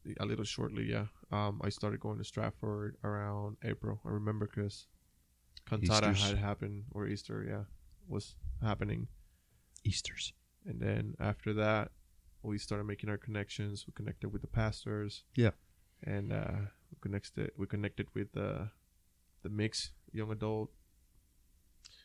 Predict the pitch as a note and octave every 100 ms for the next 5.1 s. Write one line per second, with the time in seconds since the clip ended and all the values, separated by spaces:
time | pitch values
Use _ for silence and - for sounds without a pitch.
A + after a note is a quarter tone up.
0 | - _ - A2 C3+ C3+ - - G#2+ G#2+
1 | F#2 G#2 - D3 D3 C#3+ D3 D#3+ _ _
2 | - - - - F#3+ A#2+ B2 A#2+ B2 C#3
3 | C3 C#3 - G#2 G#2 G#2+ G2+ - G#2 G2+
4 | G#2+ - - - G#2+ G2 G#2+ G#2 G#2 G2+